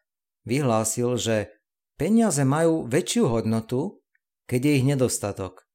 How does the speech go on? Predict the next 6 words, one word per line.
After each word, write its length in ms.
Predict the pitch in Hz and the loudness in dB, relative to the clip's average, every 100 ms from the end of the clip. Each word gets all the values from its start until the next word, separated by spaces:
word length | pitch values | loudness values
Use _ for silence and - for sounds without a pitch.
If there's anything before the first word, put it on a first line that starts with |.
| _ _ | _ _
než 480 | - 113 117 117 - | -4 0 0 0 -4
keď 180 | - 131 131 | -4 -4 -2
ich 200 | 139 - | -4 -4
je 320 | 127 127 127 | -2 2 2
nadbytok. 720 | 123 117 - 95 - 90 - - _ _ _ _ _ _ _ | 2 0 -2 -10 -12 -16 -18 -20 _ _ _ _ _ _ _
Aspilcueta 1040 | 127 135 - 117 113 113 117 113 113 120 | -4 -4 -2 -2 -2 -2 -2 -2 -2 -4